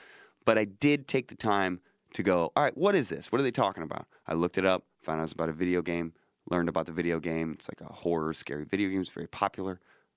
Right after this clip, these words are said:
I've never played it. Maybe I'll play it just to learn about it. Um, we're not gonna do it as an epic rap battle of history, but it did get my brain turning. Like, what if we,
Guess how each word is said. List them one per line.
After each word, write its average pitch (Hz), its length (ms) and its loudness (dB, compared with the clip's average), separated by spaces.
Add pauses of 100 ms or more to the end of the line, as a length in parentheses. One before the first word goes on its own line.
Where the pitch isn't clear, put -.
(100)
I've 78 100 -4
never 87 160 2
played 85 240 0
it. 85 60 -2
Maybe 92 200 2
I'll 107 60 4
play 120 260 0
it - 140 -10 (180)
just - 160 -10
to 85 80 -4
learn 95 220 0
about - 240 -6
it. - 80 -14 (500)
Um, 73 260 -8 (260)
we're 82 80 0
not 101 240 4
gonna 107 180 2
do 80 160 0
it 82 160 -2
as 82 140 -4
an 82 80 -2
epic 80 200 -4
rap 78 140 -2
battle 76 200 -4
of 80 60 -6
history, - 420 -4 (300)
but 127 120 0
it 143 40 -10
did 214 140 0
get - 140 0
my 135 80 2
brain 113 260 2
turning. 110 240 0
Like, 98 160 -2
what - 100 0
if - 120 -4
we, - 200 -6